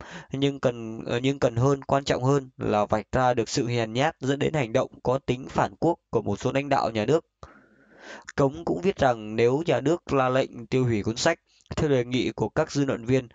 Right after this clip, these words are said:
thì sự kiện đó sẽ tạo thành ngọn lửa thiêu rụi chế độ. Vậy trong trận Gạc Ma, những người lính Việt Nam đã nhận lệnh không nổ súng trước hay không nổ súng?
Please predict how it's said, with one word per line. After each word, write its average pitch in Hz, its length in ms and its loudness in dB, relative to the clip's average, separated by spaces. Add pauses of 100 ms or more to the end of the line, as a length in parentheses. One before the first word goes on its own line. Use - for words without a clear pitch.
(360)
thì 123 240 2
sự 131 160 -2
kiện 123 240 0
đó 123 160 4
sẽ 160 100 -2
tạo - 120 0
thành 117 200 -2
ngọn 113 240 -2
lửa 104 300 2
thiêu 127 200 2
rụi 131 180 -2
chế 127 160 0
độ. 143 220 0 (1500)
Vậy 113 400 0
trong 135 160 -2
trận 123 140 -2
Gạc 113 220 -2
Ma, 123 280 2 (240)
những 147 220 -4
người 156 160 2
lính 135 260 -2
Việt 147 180 0
Nam 139 360 0
đã 135 140 2
nhận 156 200 -4
lệnh 131 300 0
không 139 260 -2
nổ 117 100 0
súng 131 160 -4
trước - 280 0 (200)
hay 127 280 0
không 139 300 -2
nổ 107 200 0
súng? 120 320 -4